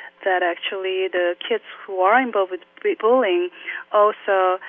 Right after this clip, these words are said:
be associated with somatic complaints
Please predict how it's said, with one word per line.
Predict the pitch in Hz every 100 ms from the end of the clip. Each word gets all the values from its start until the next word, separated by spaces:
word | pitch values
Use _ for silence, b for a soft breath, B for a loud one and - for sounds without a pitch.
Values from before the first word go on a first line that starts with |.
| B B -
be | 190
associated | 180 - 202 - 190 214 226 170 180 170
with | 175 170 170
somatic | 208 202 185 165
complaints | - 175 170 214 214 175